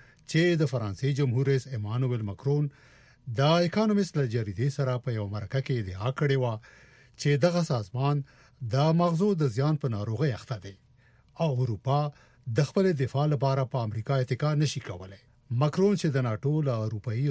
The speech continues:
غړو څخه یې له احساساتو یوه ډکه غوښتنه درلوده، وویل چې د اروپا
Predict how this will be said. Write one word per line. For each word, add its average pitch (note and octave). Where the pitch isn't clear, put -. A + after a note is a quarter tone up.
غړو C#3
څخه C3
یې A#2+
له C3
احساساتو F3+
یوه C3
ډکه C#3+
غوښتنه C3+
درلوده، A#2+
وویل C3+
چې C#3+
د C#3
اروپا A#2